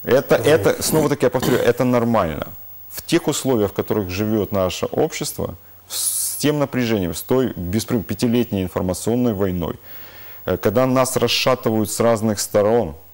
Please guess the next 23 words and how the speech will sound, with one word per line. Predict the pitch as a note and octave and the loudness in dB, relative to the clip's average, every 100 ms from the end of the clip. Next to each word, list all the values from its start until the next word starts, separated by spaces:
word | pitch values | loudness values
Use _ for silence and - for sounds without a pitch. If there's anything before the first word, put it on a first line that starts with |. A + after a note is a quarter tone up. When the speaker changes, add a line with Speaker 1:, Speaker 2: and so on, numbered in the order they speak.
| - - | -20 -6
Speaker 1:
э, | E2+ E2+ | -4 -2
когда | F#2+ G2+ A#2+ B2+ B2 | -2 2 4 4 2
потоки | A2+ A2 - B2+ A#2+ | 0 -4 0 -2 0
информации | A#2 A#2 A2+ A#2 G2+ | -2 0 0 0 -2
прямо | - A2 | 0 0
противоположные, | G#2+ G#2+ - G2 F#2+ G2+ A#2 F#2+ E2+ | 0 -2 -2 -2 0 0 0 -2 -2
когда | F#2 G#2 B2 | 0 2 2
непонятно, | B2 A#2+ A#2 A#2 B2 A#2+ G#2 | 2 2 2 2 2 0 2
да, | A#2 | 2
и, | A2+ A#2 G#2+ - | 2 0 -2 -4
э, | F2+ F#2+ F2+ - | -4 -2 -2 -2
международное | G#2 G2+ A#2+ C#3 B2+ A#2 | -2 0 2 2 2 0
сообщество, | - G2+ - G2+ | 0 -4 -4 -4
которое | A2+ G#2+ G2 | 0 2 2
вроде | F#2+ A2 G#2+ | 0 0 2
нас | G#2 - | 0 0
поддерживает | G#2 G#2 A2 G2 | -2 0 -2 -2
и | G2 | -2
вроде | G#2 G#2+ | 0 0
как, | G2 G2+ - | -2 -4 -2
э, | F2+ F#2 F2+ F2 F2 F2+ F2+ F#2 | 0 0 2 2 2 2 2 0
глубоко | G2 G2+ - | 0 -2 0
обеспокоено, | A2 G#2 - G2+ A2+ G#2 E2 | 0 0 -2 -2 0 0 -2